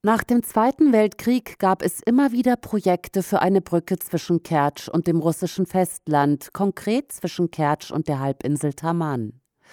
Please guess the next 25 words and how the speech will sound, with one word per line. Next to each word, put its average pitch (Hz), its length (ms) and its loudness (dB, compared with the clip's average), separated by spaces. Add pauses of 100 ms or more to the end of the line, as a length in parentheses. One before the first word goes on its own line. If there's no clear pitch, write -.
(300)
Seit 190 280 2
neunzehnhunderteinundneunzig, 165 1600 0
der 156 180 0
Unabhängigkeitserklärung 180 1400 -2
der 160 140 0
Ukraine, 165 760 0 (340)
war 151 200 4
die 156 120 -2
Priorität 156 920 -4
solcher 175 380 0
Projekte 165 580 0
aber 165 200 0
kaum 151 360 2
mehr 151 160 2
gegeben, 175 640 0 (320)
da 214 140 2
die 220 140 -2
Ukraine 208 840 0
an 175 160 0
einer 156 260 -2
verkehrstechnisch 202 1200 -4
engeren 240 460 0
Anbindung 143 640 0
der 139 140 0
Krim 160 500 -2